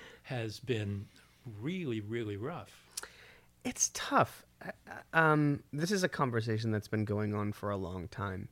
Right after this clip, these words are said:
Speaker 2: because the, the, the distribution models for films, the way that films are distributed, always change and have been constantly evolving and changing.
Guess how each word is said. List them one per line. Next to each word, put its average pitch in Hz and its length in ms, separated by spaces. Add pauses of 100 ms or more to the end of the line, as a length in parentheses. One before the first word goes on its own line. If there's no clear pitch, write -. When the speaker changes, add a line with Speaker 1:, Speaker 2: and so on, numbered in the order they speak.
Speaker 2:
because 104 500 (680)
the, 117 340
the, 110 320
the 117 140
distribution 123 680
models 110 340
for 107 140
films, 104 640
the 104 80
way 113 260
that 104 140
films 107 240
are 101 40
distributed, 101 560 (440)
always 113 500
change 98 380
and 107 100
have 101 140
been 104 160
constantly 107 580
evolving 104 440
and 104 120
changing. 101 440